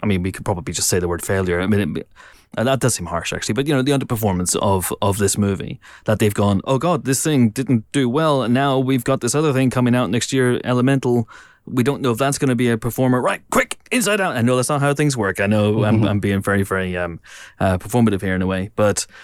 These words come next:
Speaker 1: um, you know, it does feel a little bit like,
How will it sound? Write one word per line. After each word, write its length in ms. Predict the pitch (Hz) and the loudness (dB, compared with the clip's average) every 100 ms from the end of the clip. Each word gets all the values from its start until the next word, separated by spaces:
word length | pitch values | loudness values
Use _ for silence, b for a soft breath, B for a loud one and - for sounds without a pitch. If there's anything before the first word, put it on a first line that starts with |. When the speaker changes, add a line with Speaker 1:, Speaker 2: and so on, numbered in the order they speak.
| B B _ - | B B _ -4
Speaker 1:
um, 400 | 110 107 98 - _ _ 147 | 0 0 -2 -6 _ _ 0
you 100 | 156 | 0
know, 80 | |
it 160 | 87 123 | 0 0
does 200 | 139 123 | 0 0
feel 180 | - 113 | 0 0
a 20 | |
little 160 | 110 110 | 2 2
bit 120 | 104 | 0
like, 200 | 101 95 | -2 -4